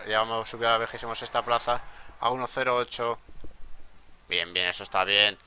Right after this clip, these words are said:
De momento Fellini no, pero Chávez, que va a pasar aún. Vamos a ir poniendo el ochenta y cinco a, a Vino, a Vino. Pasa uno cuarenta y seis Esteban Chávez, cuarenta, treinta y ocho segundos, ¿eh?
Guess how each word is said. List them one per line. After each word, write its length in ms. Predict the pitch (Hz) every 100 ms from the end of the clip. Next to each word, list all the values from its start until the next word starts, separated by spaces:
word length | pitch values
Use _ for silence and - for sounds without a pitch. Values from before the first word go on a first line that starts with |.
| - - - -
De 80 |
momento 800 | 107 107 98 107 107 110 110 110
Fellini 420 | - 110 110 113 110
no, 160 | 113
pero 240 | - 110 110
Chávez, 440 | - 113 117 113
que 140 | 117 110
va 100 | 113
a 80 |
pasar 320 | 113 113 117 110
aún. 420 | 113 120 123 120 - - - -
Vamos 180 | - 117
a 60 | 120
ir 100 | 113
poniendo 240 | 117 117
el 60 | 113
ochenta 300 | 113 123 117
y 80 | 110
cinco 340 | 120 120 113
a, 300 | 117 113 113
a 40 | 113
Vino, 300 | 117 120 117 - -
a 100 | 113
Vino. 520 | 120 123 123 123 127 - - _ - - - -
Pasa 240 | 120 -
uno 240 | 120 135
cuarenta 600 | 131 135 131 120 120 117
y 60 | 117
seis 220 | 127 139
Esteban 380 | 131 - 131 117
Chávez, 400 | 113 107 107 104 -
cuarenta, 680 | 107 107 104 101 107 104 104 101
treinta 280 | 113 110 113
y 40 |
ocho 160 | 120 123
segundos, 560 | 120 110 107 104 98
¿eh? 120 | 123